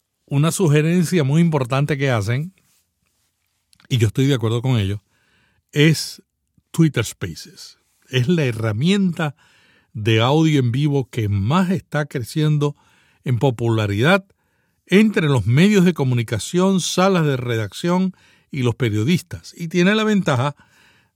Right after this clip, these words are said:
de que puedes integrar a los seguidores que tienes en Twitter con el canal de audio social. Y además puedes grabar, dejarlas, al igual que en Clubhouse,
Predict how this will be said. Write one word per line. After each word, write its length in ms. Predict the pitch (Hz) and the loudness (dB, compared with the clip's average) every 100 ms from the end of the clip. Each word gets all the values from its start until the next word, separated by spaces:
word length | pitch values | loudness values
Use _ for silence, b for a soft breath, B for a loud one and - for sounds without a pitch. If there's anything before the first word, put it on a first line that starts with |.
| - | -8
de 200 | 117 113 | -6 -4
que 120 | 117 | -2
puedes 260 | 127 135 | 0 2
integrar 720 | 160 165 180 156 139 143 147 _ _ | 2 2 0 0 2 0 -2 _ _
a 160 | 123 120 | 0 2
los 260 | 117 101 | 2 0
seguidores 480 | - 123 113 123 151 | -2 -2 -2 0 -2
que 120 | 170 | -4
tienes 260 | 151 156 160 | -6 -2 0
en 120 | 190 | 0
Twitter 420 | 180 143 123 151 - _ _ _ _ _ - | -2 -4 -4 -8 -10 _ _ _ _ _ 0
con 400 | 165 170 180 214 | 2 4 2 -2
el 200 | 135 113 | -2 -2
canal 540 | 117 107 117 127 135 - | -2 0 0 -2 -4 -8
de 240 | 107 107 | -6 -2
audio 420 | 110 160 127 101 92 | 0 0 -2 -4 -8
social. 500 | 120 113 240 233 123 b b b | -12 -10 -6 -8 -8 b b b
Y 40 | 247 | -4
además 420 | 208 151 156 - b b - | 0 2 0 -2 b b -10
puedes 220 | 107 120 | -6 0
grabar, 540 | 175 180 131 135 143 - _ _ - | 2 2 2 0 -4 -12 _ _ -10
dejarlas, 580 | 107 123 147 147 143 | -2 0 0 -2 -2
al 120 | 131 107 | -4 -6
igual 220 | 117 147 | -6 -6
que 120 | 185 | -4
en 60 | 143 | -4
Clubhouse, 600 | 151 127 131 143 - | -4 -2 -2 -2 -6